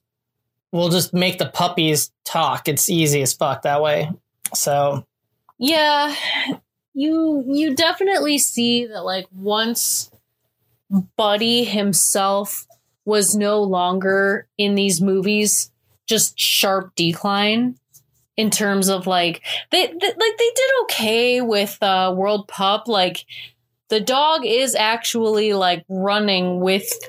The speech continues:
Speaker 2: the
Speaker 1: The ball.
Speaker 2: ball.
Speaker 1: Right, yes.
Speaker 2: But, I mean, after that point, it really goes downhill so far.
Speaker 1: Before and after that, because, um, the football one was before that.
Speaker 2: Right.
Speaker 1: And they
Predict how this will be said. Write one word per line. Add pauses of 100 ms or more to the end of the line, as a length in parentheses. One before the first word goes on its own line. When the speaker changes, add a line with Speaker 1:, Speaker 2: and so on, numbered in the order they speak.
(140)
Speaker 2:
the
Speaker 1:
The
ball.
Speaker 2:
ball.
Speaker 1:
Right,
yes.
Speaker 2:
But,
I
mean, (920)
after
that
point, (100)
it
really
goes
downhill
so
far.
Speaker 1:
Before
and
after
that,
because,
um,
the (140)
football
one (280)
was
before
that.
Speaker 2:
Right. (240)
Speaker 1:
And
they